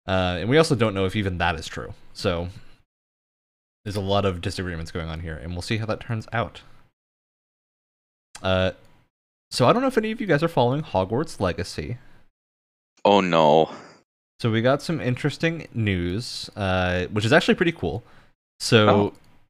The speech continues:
Speaker 1: Hogwarts Legacy is going to have, uh,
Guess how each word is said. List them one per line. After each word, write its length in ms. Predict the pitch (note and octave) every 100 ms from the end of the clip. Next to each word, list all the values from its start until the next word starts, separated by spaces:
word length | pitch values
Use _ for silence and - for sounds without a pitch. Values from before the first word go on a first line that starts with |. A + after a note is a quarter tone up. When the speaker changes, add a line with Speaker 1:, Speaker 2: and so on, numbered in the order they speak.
| _ -
Speaker 1:
Hogwarts 360 | D3 E3+ F#3 -
Legacy 500 | G#2 G2 - G2+ A#2+
is 160 | G#2+
going 160 | A2+ A2+
to 180 | - A2+ -
have, 360 | G#2+ G2+ G2+ B2+
uh, 320 | - G2+ G#2